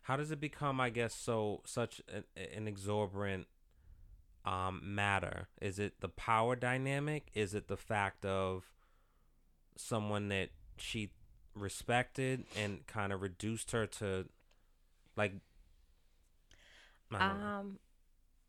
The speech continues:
Speaker 2: well, I think you need to know what your question is, but I will answer, <sighs> I will answer you based on the things that you just, um, stated. It is all the things, right? It is, and first of all,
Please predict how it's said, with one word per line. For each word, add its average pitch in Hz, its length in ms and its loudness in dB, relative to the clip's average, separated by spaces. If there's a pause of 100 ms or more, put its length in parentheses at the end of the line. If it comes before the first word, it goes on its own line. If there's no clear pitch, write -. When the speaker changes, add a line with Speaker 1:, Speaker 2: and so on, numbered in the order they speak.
Speaker 2:
well, 170 220 2
I 160 120 0 (160)
think 196 180 0
you 170 60 0
need 160 180 2
to 151 80 -2
know 143 120 0
what 135 160 -2
your 151 60 -4
question 156 440 2
is, 123 280 -6 (120)
but 120 240 2 (100)
I 147 200 4
will 143 420 2
answer, 135 800 -2 (1400)
<sighs> - 600 8
I 185 80 8
will 208 80 10
answer 214 340 4
you 185 80 2
based 160 260 2
on 156 100 0
the 151 60 0
things 143 280 0
that 139 240 0
you 135 160 -4
just, - 500 -6
um, 127 280 -6
stated. 127 680 -2
It 165 120 2
is 170 120 0
all 165 180 6
the 147 80 0
things, - 720 -6 (400)
right? 143 500 0 (260)
It 147 160 2
is, 143 300 -2 (300)
and - 160 -4 (400)
first 190 260 4
of 151 100 -4
all, 135 360 -2